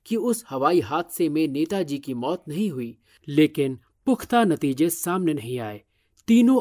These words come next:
आयोगों की कार्यवाहियों और निष्कर्षों में बड़े झोल मिले। कौन सी रिपोर्ट सही थी, कौन गलत,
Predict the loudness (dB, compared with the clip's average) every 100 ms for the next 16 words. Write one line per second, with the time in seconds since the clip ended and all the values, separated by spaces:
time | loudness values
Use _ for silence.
0 | 2 0 4 4 6 4 4 -2 0 -2
1 | -2 -4 -6 -4 -2 -2 -4 _ -10 0
2 | 0 2 -2 0 -2 0 2 2 4 2
3 | 2 2 2 2 -2 0 -2 -4 -8 _
4 | _ _ _ _ _ -2 2 4 4 6
5 | 6 8 8 6 4 -2 -4 -4 -8 -10
6 | _ _ _ _ -6 -2 -2 -4 0 2
7 | 2